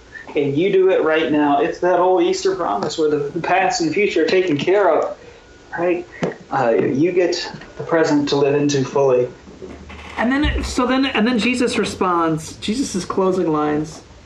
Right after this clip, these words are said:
Speaker 2: So he says, "The voice has come for your sake, not for mine." Still don't know what that means. But then he says, "Now is the judgment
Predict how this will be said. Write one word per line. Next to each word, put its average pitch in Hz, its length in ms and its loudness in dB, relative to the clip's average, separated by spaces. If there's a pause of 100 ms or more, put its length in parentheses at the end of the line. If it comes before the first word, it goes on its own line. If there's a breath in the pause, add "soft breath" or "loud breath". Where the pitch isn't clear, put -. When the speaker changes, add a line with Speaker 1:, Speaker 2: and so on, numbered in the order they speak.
Speaker 2:
So - 240 -2
he 233 200 0
says, 233 540 0 (1600 loud breath)
"The 190 60 -2
voice 214 300 0
has 202 80 -2
come 226 180 0
for 196 100 -2
your 180 200 2
sake, 180 440 -2
not 165 240 -2
for 175 80 -2
mine." 147 400 -2 (260)
Still - 300 -4
don't 170 100 2
know 165 80 0
what 156 100 -2
that 151 100 -2
means. 147 360 -4 (500 loud breath)
But 180 120 -4
then 269 80 2
he 302 80 2
says, 208 280 0
"Now 180 560 2
is 180 180 0
the 170 100 0
judgment 180 840 -2